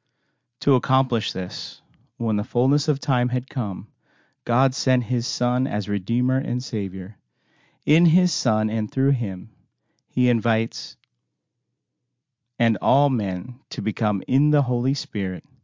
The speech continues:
his adopted children and thus heirs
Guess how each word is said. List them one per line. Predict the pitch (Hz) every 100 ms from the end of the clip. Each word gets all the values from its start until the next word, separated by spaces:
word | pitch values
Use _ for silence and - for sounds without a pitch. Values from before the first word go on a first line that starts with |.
| _ _
his | - 104
adopted | 101 110 104 127 127
children | - 104 95 95 104 _ _ _ _ _ _ _ -
and | 104 92
thus | 107 110 -
heirs | 120 110 90 87 -